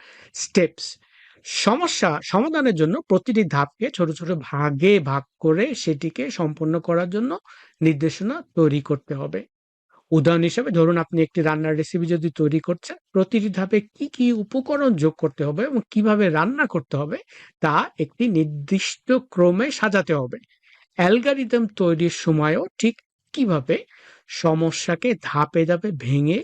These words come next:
কাজটি সম্পন্ন করার নির্দেশনা দেয়া হয়। এরপরে finally আমরা দেখতে পাচ্ছি যে, আম, পরীক্ষা এবং পরিমার্জন। So that's, that's basically testing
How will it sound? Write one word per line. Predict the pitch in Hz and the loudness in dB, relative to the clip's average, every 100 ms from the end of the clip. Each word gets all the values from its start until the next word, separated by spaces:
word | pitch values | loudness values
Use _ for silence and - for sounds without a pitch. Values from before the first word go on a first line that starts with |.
| - | -6
কাজটি | 143 135 - - 277 | -8 -8 -12 -14 -8
সম্পন্ন | 156 139 - 151 156 | -6 -6 -6 -4 -4
করার | - 170 330 - - - - | -4 -4 -4 -10 -20 -18 -2
নির্দেশনা | 147 131 143 - 160 320 - 143 | 0 2 -2 -2 -4 -4 -8 0
দেয়া | 147 139 | 2 0
হয়। | 135 82 - _ _ _ _ _ - | -6 -10 -12 _ _ _ _ _ 0
এরপরে | 311 - 294 | 0 2 0
finally | - 202 185 185 180 | 2 0 0 0 0
আমরা | 175 | 2
দেখতে | 160 - 160 | 0 0 -4
পাচ্ছি | 170 - - 320 | -4 -8 -6 -4
যে, | 165 165 156 160 - | 2 4 4 2 -2
আম, | 151 151 151 - _ _ _ _ - | -2 0 -2 -6 _ _ _ _ 2
পরীক্ষা | 196 226 - 247 | 4 2 0 -2
এবং | 247 240 - | 0 0 2
পরিমার্জন। | 180 160 151 139 - 90 - _ _ _ _ _ _ _ _ _ _ _ - | 2 4 0 -2 -4 -8 -8 _ _ _ _ _ _ _ _ _ _ _ -2
So | 180 | 0
that's, | 175 202 - - | 2 0 -6 -6
that's | 185 180 - | -4 -4 -2
basically | 170 156 160 160 156 - | 0 0 0 0 0 0
testing | 185 - - 208 | -2 -2 -2 -2